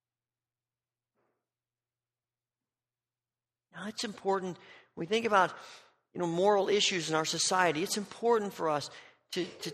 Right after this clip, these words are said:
take positions on those and to, and to stand up for what is right, and, and that is important to do that. But the spirit in which we do it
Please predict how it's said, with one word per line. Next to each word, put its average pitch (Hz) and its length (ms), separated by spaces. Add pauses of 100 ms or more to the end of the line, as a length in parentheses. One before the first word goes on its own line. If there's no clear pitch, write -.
(160)
take 208 380
positions 175 600
on 143 160
those 135 380
and 151 200
to, 147 100 (340)
and 170 100
to 160 80
stand 208 520
up 190 160
for 185 140
what 170 160
is 147 140
right, 156 420
and, 143 160 (280)
and 170 140
that 202 140
is 214 160
important 202 560
to 175 120
do 185 260
that. 131 280 (2250)
But - 120
the 175 80 (200)
spirit 220 540
in 165 320
which 196 300
we 175 100
do 151 280
it 139 140